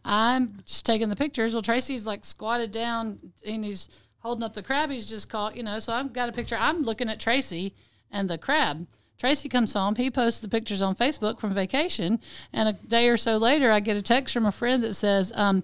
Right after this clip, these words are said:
"I've been on a Facebook break, and I literally opened up my Facebook, and there are your vacation pictures, and I see Tracy with some, <laughs> with some man's gluteal fold in the background."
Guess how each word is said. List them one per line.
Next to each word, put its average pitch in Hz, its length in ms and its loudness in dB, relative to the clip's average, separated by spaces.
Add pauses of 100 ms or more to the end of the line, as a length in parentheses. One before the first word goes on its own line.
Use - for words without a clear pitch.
(360)
"I've 202 220 4
been 233 120 6
on 269 140 8
a 311 60 8
Facebook 254 600 4
break, 220 440 4
and 202 100 2
I 202 80 4
literally 240 480 4
opened 233 320 6
up 262 80 2
my 226 160 4
Facebook, 214 560 2 (400)
and 202 140 4
there 220 160 6
are 269 40 6
your 269 200 6
vacation 247 540 4
pictures, 220 460 2 (320)
and 214 380 4
I 220 160 6
see 262 240 2
Tracy 294 460 4
with 202 180 2
some, 262 520 4
<laughs> - 40 -18
with 247 140 6
some 277 400 6
man's 247 340 4
gluteal 285 580 4
fold 247 540 8
in 226 160 4
the 233 80 8
background." 220 760 4